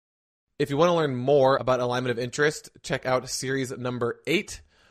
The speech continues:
which is how to build your all-star apartment syndication team, where we go into how to screen potential team members and then how to create alignment of interest with those potential team members.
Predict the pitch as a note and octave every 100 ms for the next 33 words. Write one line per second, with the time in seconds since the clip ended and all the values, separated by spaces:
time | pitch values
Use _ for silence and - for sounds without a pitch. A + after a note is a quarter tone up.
0 | _ C3+ C3 A#2+ F3 C#3 C3+ B2 C3 B2+
1 | B2+ B2 C3 - C3 B2+ B2 - B2+ B2
2 | B2+ A#2+ B2 B2 G#2+ D#3+ D3 D#3 D3+ _
3 | _ _ _ - B2 B2 C3+ C3 C3 B2
4 | B2 C3 C3 B2+ - A#2+ - D3 C#3+ C#3
5 | - - D3 C#3+ - C3+ C3+ C3 C3 B2+
6 | C3 B2+ A#2+ A#2+ B2+ B2 B2+ - - B2+
7 | A#2+ A#2+ B2 A#2 C3 C3+ - - _ _
8 | _ _ C#3 C#3+ C#3 C#3+ C3+ D3+ D#3 D#3
9 | E3+ E3